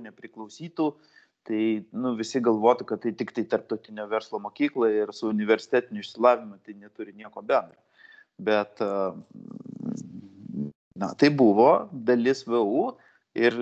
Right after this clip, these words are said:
ir ta, na, tokia geroji dalis V U, ne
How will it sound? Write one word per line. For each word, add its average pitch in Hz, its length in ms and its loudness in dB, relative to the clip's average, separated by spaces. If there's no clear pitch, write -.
ir 123 240 -4
ta, 135 380 4
na, 113 320 -6
tokia 127 460 6
geroji 139 640 2
dalis 107 320 -8
V 110 160 -6
U, 107 400 -8
ne 123 600 -2